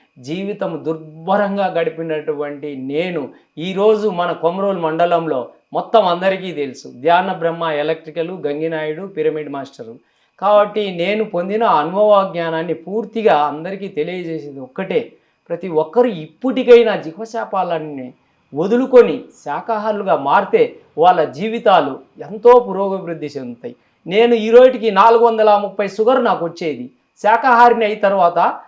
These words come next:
నాకు శాకాహారి కాకతలికే నేను షుగర్ పేషెంట్ను, నాలుగు వందల ముప్పై వచ్చింది, ఇన్సులిన్ దాకా పోయింది. నేను డాక్టర్ దగ్గరికి పోయి ఇన్సులిన్ వేస్తానంటే, "నాకు వద్దు సార్, నేను మెడిటేషన్ చేసుకుంటా, మీరు టాబ్లెట్లు రాయండి" అని చెప్పి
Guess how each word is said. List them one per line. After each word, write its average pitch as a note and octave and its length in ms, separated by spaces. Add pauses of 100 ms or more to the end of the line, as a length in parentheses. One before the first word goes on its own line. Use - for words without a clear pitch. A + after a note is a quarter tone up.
(220)
నాకు G#3 220
శాకాహారి G#3+ 560
కాకతలికే A3 560
నేను G#3 120
షుగర్ A3 380
పేషెంట్ను, C3+ 560
నాలుగు G3+ 300
వందల G3+ 240
ముప్పై F#3 320
వచ్చింది, F#3 480 (120)
ఇన్సులిన్ G#3+ 400
దాకా G3+ 260
పోయింది. C3 400 (280)
నేను G3 120
డాక్టర్ A#3 360
దగ్గరికి F#3+ 340
పోయి E3+ 320
ఇన్సులిన్ A3 460
వేస్తానంటే, G3 600
"నాకు F#3 240
వద్దు F3+ 140
సార్, F3+ 240
నేను D#3+ 160
మెడిటేషన్ F#3 500
చేసుకుంటా, F3 380
మీరు F#3 240
టాబ్లెట్లు F3 400
రాయండి" C#3+ 280
అని B2+ 100
చెప్పి G#3 400